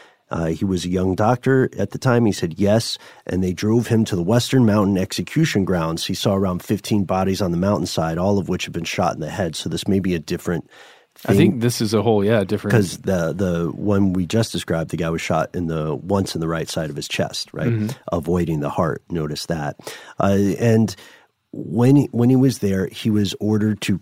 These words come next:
Speaker 1: cut deep and work fast on a victim that he claimed had not been anesthetized and who had been shot in the chest. So it's the same, it's the same guy.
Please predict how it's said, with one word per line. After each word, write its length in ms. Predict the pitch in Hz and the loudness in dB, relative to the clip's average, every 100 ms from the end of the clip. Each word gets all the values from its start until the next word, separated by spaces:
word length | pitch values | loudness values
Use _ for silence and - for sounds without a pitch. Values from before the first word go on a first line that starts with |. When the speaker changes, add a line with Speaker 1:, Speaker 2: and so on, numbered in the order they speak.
| - | -2
Speaker 1:
cut 360 | - 143 123 | 0 0 -2
deep 300 | 117 127 131 - | 0 0 0 -2
and 220 | 101 92 | -2 0
work 260 | 104 120 | 0 0
fast 640 | - - 110 87 82 - - - - - | -2 0 0 2 -2 -8 -12 -18 -18 -6
on 200 | 101 98 | -2 0
a 60 | |
victim 400 | 90 98 - 104 | 0 -2 0 2
that 120 | 98 | 2
he 120 | - 113 | 0 -4
claimed 380 | - 104 101 | -2 0 0
had 180 | 95 95 | -2 -2
not 260 | 98 104 - | 0 0 2
been 280 | 107 107 101 - - | 2 2 0 -8 -6
anesthetized 1000 | 101 107 107 - 92 - 82 82 87 - | 0 2 0 -2 -4 0 0 0 -4 -6
and 280 | 92 90 90 | -6 -4 -2
who 80 | 95 | -2
had 80 | 90 | -2
been 140 | 92 | -2
shot 360 | 90 - 90 - | -2 0 0 0
in 100 | 90 | -4
the 80 | 85 | -4
chest. 340 | - 92 76 | -2 -4 -4
So 140 | - | -6
it's 140 | 85 - | -6 -6
the 80 | 90 | -8
same, 420 | - 92 82 82 | -4 -4 -4 -6
it's 140 | - - | -10 -12
the 80 | |
same 280 | 90 104 107 | -6 0 2
guy. 300 | 101 82 80 | 2 0 -2